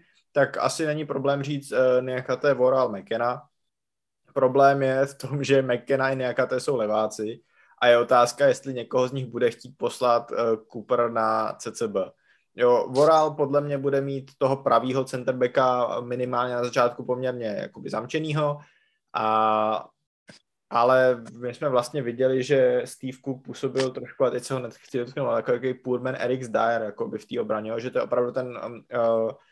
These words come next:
ten ká-, nebo ta, ta kotva uprostřed té obrany, která všechno poblokuje, ale zas tak moc toho neoběhá.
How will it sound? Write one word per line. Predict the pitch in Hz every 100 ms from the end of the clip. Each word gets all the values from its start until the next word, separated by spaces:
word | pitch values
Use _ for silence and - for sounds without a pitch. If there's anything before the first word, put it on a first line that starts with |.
| _ _ _ _ _ _
ten | - 131 127
ká-, | - 123 135
nebo | 139 131
ta, | 127 135
ta | 135
kotva | - 127 139 135
uprostřed | 131 131 - 139
té | 139 127
obrany, | 120 123 120
která | 135 123
všechno | 120 131 139
poblokuje, | 131 117 127 123 - 127 127 127 127
ale | - 127 123
zas | 113
tak | 139 135
moc | 123
toho | - 143
neoběhá. | 107 110 117 120 123 131